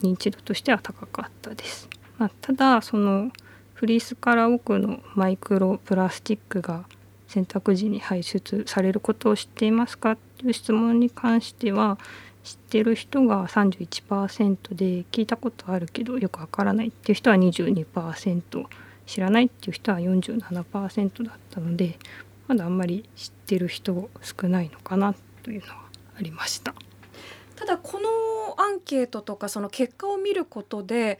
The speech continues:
Speaker 2: その気づきにつながるのが本当にいいなというふうに思いました。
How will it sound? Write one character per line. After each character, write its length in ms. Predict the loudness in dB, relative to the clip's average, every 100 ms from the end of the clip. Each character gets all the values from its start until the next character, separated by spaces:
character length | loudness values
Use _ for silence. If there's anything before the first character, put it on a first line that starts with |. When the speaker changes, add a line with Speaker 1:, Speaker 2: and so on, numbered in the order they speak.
| _ _ _
Speaker 2:
そ 160 | -4 -2
の 140 | -2
気 240 | -4 0 2
づ 180 | 2
き 100 | 2 2 2
に 80 |
つ 140 | 0 0
な 160 | 2
が 120 | 2 2
る 100 | 2
の 120 | 0
が 100 | -2
本 260 | 2 0
当 160 | 2 2
に 380 | 2 2 0 4
い 120 | 4
い 40 |
な 220 | 4 2 0
と 140 | -4
い 20 |
う 40 | -8
ふ 100 | -6
う 60 |
に 120 | -6 -4
思 220 | -4 -4
い 80 | -4
ま 160 | -6
し 140 | -8 -10
た。 160 | -12